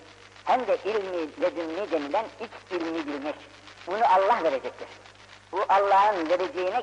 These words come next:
gönlü hazırlamak lazım. Gönül ona hazırlanmadıkça Allah o ilmi adama vermez. Şimdi bir reçber güzel bir tohumu ve alet tayin mahsul vermeyen tarlayı atar mı?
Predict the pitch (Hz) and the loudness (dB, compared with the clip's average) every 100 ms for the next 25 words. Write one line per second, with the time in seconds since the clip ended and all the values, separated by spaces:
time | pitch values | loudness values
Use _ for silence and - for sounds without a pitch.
0 | - 180 202 180 170 180 180 185 - 123 | -2 -2 0 2 2 4 4 2 0 0
1 | - - - - - 180 214 196 196 180 | -2 -8 -18 -20 -4 -2 0 0 2 2
2 | 185 190 180 196 175 170 - 165 185 185 | 2 0 2 2 2 -2 0 0 2 2
3 | 170 175 202 190 151 151 165 226 175 180 | 0 0 -2 -2 0 2 4 4 4 2
4 | 123 - - - - - - - - - | -2 -6 -20 -20 -20 -20 -20 -20 -20 -20
5 | - - - - - - 202 208 160 - | -20 -20 -20 -20 -18 -8 -6 0 -2 -2
6 | - - - 185 208 180 - - - - | -14 -20 -8 -4 -2 -4 -12 -20 -20 -20
7 | - 185 185 - 190 - - - - - | -6 -4 -2 2 2 2 -6 -16 -20 -20
8 | - - 160 233 190 196 190 185 180 175 | -20 -12 0 2 2 0 2 2 4 2
9 | 127 - - - - 254 220 180 - 160 | 0 -2 -18 -8 2 4 6 4 2 2
10 | 156 143 135 - - - - - - - | 2 -2 -8 -14 -20 -20 -20 -20 -20 -20
11 | - - 180 196 233 196 214 202 180 165 | -20 -6 0 0 0 2 2 2 0 2
12 | 185 185 185 160 220 247 | 2 4 4 4 4 2